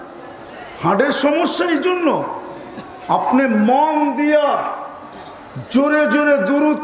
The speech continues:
পড়েন, মন দিয়া দেখেন হার্টের রোগ থাকে না, না থাকে। আমি প্রমাণ দিব আপনাকে, প্রমাণ। ফাজাইলে দুরুদ পড়েন, তারপরে আসেন।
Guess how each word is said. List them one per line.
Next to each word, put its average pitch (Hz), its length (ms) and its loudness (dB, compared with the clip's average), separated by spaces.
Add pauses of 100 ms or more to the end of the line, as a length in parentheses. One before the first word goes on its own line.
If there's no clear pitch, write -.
পড়েন, 285 380 2
মন 285 420 2
দিয়া 269 400 2 (540)
দেখেন 254 420 2
হার্টের 240 440 2
রোগ 247 260 4
থাকে 220 300 -2
না, 233 180 0
না 208 180 -2
থাকে। 143 400 -2 (1600)
আমি 175 220 2 (120)
প্রমাণ 254 520 2
দিব 254 200 2
আপনাকে, 240 480 0
প্রমাণ। 214 560 0 (440)
ফাজাইলে 214 480 2
দুরুদ 214 360 0 (160)
পড়েন, 214 340 2 (540)
তারপরে - 500 2
আসেন। 139 340 -2